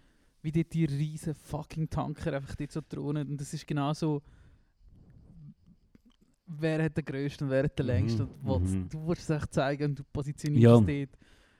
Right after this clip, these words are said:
Speaker 1: Und denke ich manchmal so, der Neid bei so Leuten ist auch noch viel grösser, als es jetzt irgendwie bei uns ist. Also weißt du, so, das manchmal, also Neid, weißt du, weißt du, was ich meine, oder? So,
Speaker 2: Ja, ja.
Speaker 1: du musst so zeigen, oder?
Speaker 2: Ja,
Speaker 1: Das ist
Speaker 2: weil
Speaker 1: einfach
Speaker 2: sie
Speaker 1: noch
Speaker 2: sind auf
Speaker 1: viel
Speaker 2: dem, sie sind in
Speaker 1: krasser.
Speaker 2: ihren Augen auf einem guten Weg, zum grössten zu sein, aber sind sie
Speaker 1: Ja.
Speaker 2: vielleicht noch nicht ganz.
Speaker 1: Ja,
Speaker 2: Das muss dann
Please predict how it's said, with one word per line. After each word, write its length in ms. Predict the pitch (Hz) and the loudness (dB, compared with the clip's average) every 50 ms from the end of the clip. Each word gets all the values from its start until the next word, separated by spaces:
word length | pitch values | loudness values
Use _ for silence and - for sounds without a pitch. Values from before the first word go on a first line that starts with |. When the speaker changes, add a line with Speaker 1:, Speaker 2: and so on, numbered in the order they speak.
| _ _ | _ _
Speaker 1:
Und 180 | - 165 147 - - - _ _ - - - | -4 -4 -4 -4 -10 -20 _ _ -8 -6 -2
denke 180 | - 160 160 - | -2 -2 0 0
ich 20 | - 170 | 0 0
manchmal 200 | 165 160 156 147 | 0 0 -2 -4
so, 200 | - - 160 147 | -4 -4 -2 0
der 120 | 147 156 | 2 4
Neid 400 | 160 165 175 196 196 165 - - - - - 156 | 4 6 6 6 6 4 0 -8 -18 -14 -14 -12
bei 160 | 170 151 160 | -6 -4 -4
so 200 | 143 - 175 175 | 0 4 4 4
Leuten 240 | 170 180 185 185 - | 4 4 0 0 -2
ist 100 | 147 - | 0 2
auch 160 | 147 139 147 143 | 2 2 4 4
noch 140 | 147 135 | 2 0
viel 440 | - - - - - 151 151 156 156 | -2 -6 -16 -4 0 2 2 2 2
grösser, 380 | 139 143 139 147 156 - - 147 | 2 0 0 0 0 -2 -2 -2
als 120 | 147 139 | -2 -2
es 100 | 147 135 | -2 -4
jetzt 160 | 147 143 - | -4 -6 -4
irgendwie 260 | - 139 139 135 135 131 | -4 -4 -4 -4 -6 -4
bei 300 | 127 127 123 127 127 147 | -2 -4 -4 -4 -4 -6
uns 140 | 165 - | -6 -6
ist. 140 | - 127 127 | -6 -6 -4
Also 160 | 123 117 131 | -4 -4 -4
weißt 220 | 120 123 - - - | -4 -4 -6 -6 -8
du, 60 | 123 | -8
so, 80 | 123 - - - - - - - - - - - - - - | -8 -8 -12 -18 -20 -20 -20 -20 -20 -20 -20 -20 -20 -14 -8
das 200 | - 139 - - | -8 -8 -6 -4
manchmal, 340 | 151 143 143 139 143 - 139 | -4 -4 -2 -4 -6 -8 -8
also 120 | 143 127 131 | -6 -6 -4
Neid, 240 | 131 131 135 131 139 | -4 -4 -4 -4 -4
weißt 160 | 131 135 - 160 | -6 -6 -4 -4
du, 100 | 143 131 | -2 -2
weißt 140 | 147 147 | -2 -2
du, 40 | 175 | -2
was 60 | 147 | -6
ich 60 | 156 139 | -4 -4
meine, 220 | 127 123 123 127 | -4 -4 -4 -4
oder? 120 | 135 151 | -4 -6
So, 260 | - - 151 139 131 127 | -4 -2 0 0 0 2
Speaker 2:
Ja, 120 | - 117 117 | 8 10 12
ja. 220 | 131 131 131 127 | 12 12 10 8
Speaker 1:
du 80 | 123 160 | 6 2
musst 180 | 160 160 - | 0 0 0
so 200 | - 160 151 151 143 - _ | 0 0 -2 -2 -4 -8 _
zeigen, 360 | - 147 120 135 139 123 123 120 | -4 -2 -2 -2 -6 -8 -8 -8
oder? 160 | 120 113 127 - - | -8 -10 -12 -10 -2
Speaker 2:
Ja, 300 | 104 107 107 113 107 - - - | 2 4 4 4 4 0 -8 -4
Speaker 1:
Das 100 | 117 113 | 0 2
ist 60 | 110 110 | 4 4
Speaker 2:
weil 80 | 151 | 4
Speaker 1:
einfach 120 | 139 139 - | 2 0 2
Speaker 2:
sie 60 | 117 | 4
Speaker 1:
noch 40 | 110 | 6
Speaker 2:
sind 100 | 131 127 | 8 8
auf 60 | - | 8
Speaker 1:
viel 40 | 165 | 8
Speaker 2:
dem, 120 | 139 127 117 | 6 6 4
sie 40 | 107 | 4
sind 160 | - 139 117 | 4 6 8
in 140 | 131 131 127 | 8 8 8
Speaker 1:
krasser. 80 | 123 123 | 8 8
Speaker 2:
ihren 220 | 123 127 131 123 | 8 8 6 6
Augen 160 | 123 123 123 117 | 6 6 6 4
auf 60 | - | 2
einem 80 | 123 107 | 4 4
guten 240 | 113 120 - 120 107 | 4 4 4 4 2
Weg, 220 | 117 120 - - | 2 0 0 -2
zum 100 | - 107 | -4 -4
grössten 320 | - - 107 104 - - | 0 2 2 2 2 -2
zu 60 | 98 - | -4 0
sein, 140 | 117 120 | 2 2
aber 120 | 117 104 98 | 2 2 2
sind 160 | - 110 107 | 0 0 0
sie 60 | - | 0
Speaker 1:
Ja. 120 | 151 151 101 | 0 0 0
Speaker 2:
vielleicht 160 | 107 95 110 | 0 0 0
noch 60 | 101 | 0
nicht 140 | 101 95 - | -2 0 0
ganz. 220 | - 117 117 - | 0 0 2 4
Speaker 1:
Ja, 100 | 180 185 202 | 4 6 8
Speaker 2:
Das 20 | |
muss 180 | 208 196 - | 8 8 6
dann 20 | 190 | 6